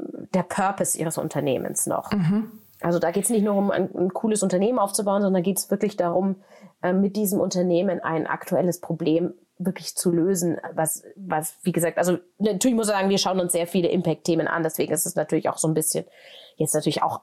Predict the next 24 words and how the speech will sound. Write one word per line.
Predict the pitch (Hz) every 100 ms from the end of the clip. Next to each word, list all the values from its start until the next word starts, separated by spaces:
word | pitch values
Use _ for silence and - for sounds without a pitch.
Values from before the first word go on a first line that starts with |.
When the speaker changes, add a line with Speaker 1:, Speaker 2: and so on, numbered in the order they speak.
| _
Speaker 1:
ein | -
bestimmter | 190 - 196 151
Fokus, | - 170 160 147
den | 143
ich | - -
da | -
habe, | 143 - - -
aber | 160 165 165 -
ich, | - - -
ähm, | 175 165 170 170 - - - _ _
sehe | - 180 220 214
da | 190 175
einfach | 190 196 196 - -
auch | 190 185 -
gerade | - 180 196
bei | 190 180
den | 175 185 - - 294 226 311 294 -
jüngeren | 185 190 190 185
Leuten | 175 175
einfach | 156 160 -
ein |
ganz | 175 175 -
großes, | - 170 165 170 165 156 - -
ähm, | 165 165 160